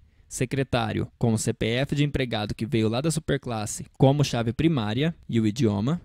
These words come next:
Técnico com o C P F empregado que veio da superclasse e o grau técnico. E engenheiro com o C P F de empregado e o tipo de engenheiro.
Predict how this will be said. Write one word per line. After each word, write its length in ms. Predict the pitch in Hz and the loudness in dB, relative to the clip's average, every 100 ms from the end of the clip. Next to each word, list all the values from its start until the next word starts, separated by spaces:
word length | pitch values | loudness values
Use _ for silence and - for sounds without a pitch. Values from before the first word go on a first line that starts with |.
| - | -2
Técnico 640 | 160 156 - 120 113 107 - | 2 2 2 -2 0 -2 -2
com 160 | - 107 | -2 0
o 40 | |
C 140 | 104 107 | -2 -4
P 140 | - | -2
F 340 | 107 123 - | -2 -2 0
empregado 540 | 170 160 165 143 113 117 | 0 0 0 -2 -2 -4
que 120 | 110 | -4
veio 260 | 107 113 127 | 0 0 0
da 80 | |
superclasse 720 | 131 - 139 - 117 107 - - | -2 -4 -4 -4 -6 -6 -8 -4
e 120 | 117 | -2
o 40 | 113 | 0
grau 220 | 113 107 | 0 -2
técnico. 720 | - 104 107 - 151 - 170 - _ | -2 -4 -4 -4 -2 0 -2 -4 _
E 160 | - 123 | -2 2
engenheiro 640 | 160 156 156 135 127 147 - - _ | 6 6 4 2 2 0 -2 -12 _
com 180 | 117 113 | -4 -2
o 60 | |
C 140 | - 113 | -2 -4
P 140 | - | -2
F 340 | 110 143 - | -2 -2 -2
de 80 | 156 | -2
empregado 640 | 160 151 151 120 120 143 135 | -2 -2 -4 -4 -2 -2 -2
e 140 | 131 | 0
o 60 | 127 | 0
tipo 280 | - 135 | -2 -4
de 120 | 143 143 | -2 0
engenheiro. 460 | 147 151 107 67 | 0 0 -2 -6